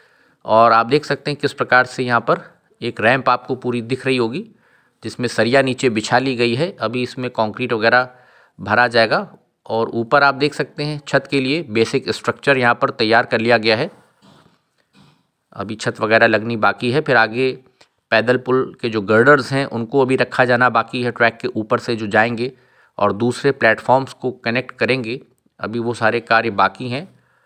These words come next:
तो डालीगंज जंक्शन पर जो कार्य चल रहे हैं, एक छोटी सी झलक उसकी भी हम आपको दिखाने की कोशिश कर रहे हैं, यहाँ पर किस प्रकार से कार्य होगा।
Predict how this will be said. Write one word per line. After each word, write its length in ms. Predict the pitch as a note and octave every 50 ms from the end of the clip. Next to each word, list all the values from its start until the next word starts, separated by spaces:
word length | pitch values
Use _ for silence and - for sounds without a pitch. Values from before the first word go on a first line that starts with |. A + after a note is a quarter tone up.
| _ _ _ _ _ -
तो 200 | A#2 A#2 A#2 A#2
डालीगंज 500 | G#2+ G2+ G2+ G2+ G#2+ A#2 A#2 C3+ C3 A#2+
जंक्शन 300 | A2+ A2 G#2+ - C3 C3 B2
पर 180 | - B2+ C3+ - - - - G#2+
जो 220 | G2 A#2 A2+ A2 A2
कार्य 280 | - A2 A2 B2+ C3+ C3+
चल 200 | - B2+ B2 A2+
रहे 240 | A#2 A#2 B2+ B2+
हैं, 240 | B2 C3 C3 C3+ - _ -
एक 180 | A2+ G#2+ G#2+
छोटी 260 | - A2 G2+ - B2 A#2
सी 160 | - B2+ G#2+
झलक 300 | G#2+ A#2 B2 B2 - -
उसकी 300 | G#2 - - - B2+ A#2+
भी 180 | A2+ A#2+ A#2 A2+
हम 180 | G#2+ G#2+ G#2+
आपको 360 | G#2 G#2 G2+ - - B2 A#2 A#2
दिखाने 360 | G#2+ G#2 - - G2+ G#2 G#2+
की 140 | G#2+ - A#2
कोशिश 340 | - - G#2+ G#2 - A#2+ -
कर 160 | - - A2
रहे 120 | G2+ G#2 G2+
हैं, 220 | G#2 A#2+ F3+ - _ _ _ _ _ _ _ _ _ _ _ _ _ _ _ _ _ _ _ _ _ -
यहाँ 200 | G#2+ G2+ G2+ G2 -
पर 120 | C#3 D3+
किस 200 | - - A#2 -
प्रकार 300 | - - - - A2 A2 A2
से 160 | - - A2+
कार्य 220 | - - A2 A2 A2+
होगा। 300 | G#2 G#2 G#2 C3+ F3